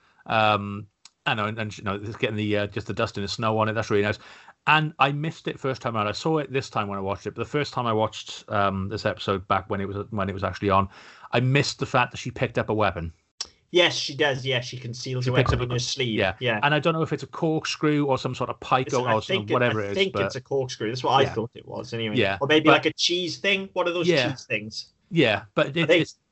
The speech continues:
Speaker 2: are they cheese screws?
Speaker 1: I think you have a cheese wire, don't you?
Speaker 2: Well, no, you, you have a cheese wire for, for slicing cheese, but
Speaker 1: Yeah.
Speaker 2: if you've got a big wheel of cheese and you need to take a piece out of it, you have
Speaker 1: Oh,
Speaker 2: like
Speaker 1: right.
Speaker 2: a, I don't know what the name of it is,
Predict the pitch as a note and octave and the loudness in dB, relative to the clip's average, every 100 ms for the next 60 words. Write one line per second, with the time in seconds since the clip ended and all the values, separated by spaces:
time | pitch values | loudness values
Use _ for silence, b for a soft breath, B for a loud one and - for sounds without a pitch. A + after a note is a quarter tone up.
0 | _ - C#3+ F3 - - G3 G#3+ - - | _ 0 2 2 0 -4 -4 -6 -10 -8
1 | C#4+ F4 D#4+ - - _ _ D3 A#2 A2 | -4 -2 -4 -8 -18 _ _ -6 -4 -4
2 | G2+ A#2 F2+ A2+ G2 F2+ G#2 A2 - _ | -4 -8 -4 0 0 -2 -6 -10 -14 _
3 | _ _ F3 G3+ F3+ D#3 F#3 F3+ G3+ G3 | _ _ 2 6 6 4 -2 2 2 2
4 | - G#3 G#3 D3 C#3 D3+ D3+ C3 C#3 - | -4 -2 -2 0 2 4 2 -2 -10 -14
5 | _ - C3 - D3 D#3 - B2 B2 G#2 | _ -10 -8 -2 -2 -2 -6 -8 -8 -10
6 | E2 G#2+ - - C#3 - E3+ - D#3 B2+ | -10 -12 -8 -4 -2 -2 -6 0 0 0
7 | B2+ C#3 A#2 B2 C3+ D3 A#2+ - G#2 G2 | 0 -2 -4 -4 -2 -2 -2 -4 -8 -6
8 | G#2+ - - A#2 A#2 A#2 A2 A#2+ B2+ B2+ | -8 -8 -8 -4 -2 -2 -6 -2 0 0
9 | B2+ B2+ B2 B2 B2+ B2 - A2 - b | -4 -4 0 2 2 0 -2 -2 -4 b
10 | b b - B2 B2+ C3+ G#3 - - B2 | b b 2 2 6 6 6 6 4 2
11 | B2+ B2+ _ - C3 B2+ D3 D3 D3 C3+ | 0 0 _ -8 -2 0 2 2 0 0
12 | C3+ C3+ C3 A2 G#2 G2+ G2+ - - | -2 0 0 0 -2 -4 -8 -12 -16